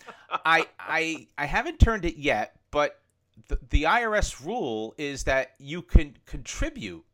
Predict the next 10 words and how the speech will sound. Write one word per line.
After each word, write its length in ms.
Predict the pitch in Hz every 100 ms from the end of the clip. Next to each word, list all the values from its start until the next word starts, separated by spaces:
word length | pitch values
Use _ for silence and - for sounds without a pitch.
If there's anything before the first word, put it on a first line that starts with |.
| _ _ _ _ _ _ _ -
the 420 | 135 135 123 117
catch-up 440 | 123 202 220 156 120
amount 360 | 101 95 95 - _ _ _ _ _ _ _ -
in 220 | 220 233
the 100 | 233
year 540 | 170 247 214 160 156 -
of 160 | 165 196
your 100 | 214
birthday. 500 | 285 294 78 - - - - - _ _ _ _ _
So, 400 | - - 190 170